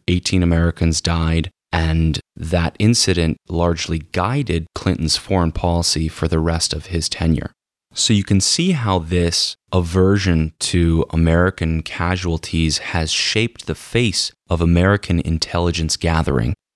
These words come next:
We are not interested or politically able to insert human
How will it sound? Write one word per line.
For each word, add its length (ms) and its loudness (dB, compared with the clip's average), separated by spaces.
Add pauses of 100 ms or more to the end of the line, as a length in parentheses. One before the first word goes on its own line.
We 200 2
are 120 2
not 480 0
interested 760 2 (140)
or 180 0
politically 880 0 (100)
able 500 -2 (260)
to 160 2
insert 640 0 (120)
human 500 2